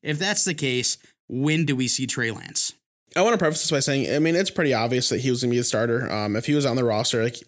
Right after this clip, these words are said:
Speaker 2: Trey Lance just wasn't gonna overtake him right away because there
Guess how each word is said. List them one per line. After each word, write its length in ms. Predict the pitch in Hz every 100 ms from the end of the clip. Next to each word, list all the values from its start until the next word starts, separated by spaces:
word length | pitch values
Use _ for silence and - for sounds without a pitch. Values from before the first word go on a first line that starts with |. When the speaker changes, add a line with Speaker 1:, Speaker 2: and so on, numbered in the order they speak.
| _ -
Speaker 2:
Trey 160 | 147
Lance 200 | 143 139
just 120 | -
wasn't 280 | 127 120 123
gonna 100 | 123
overtake 300 | 101 120 120
him 120 | 113 104
right 120 | 113
away 400 | 101 101 107 110 -
because 540 | 101 - - 110 104
there 220 | 104 101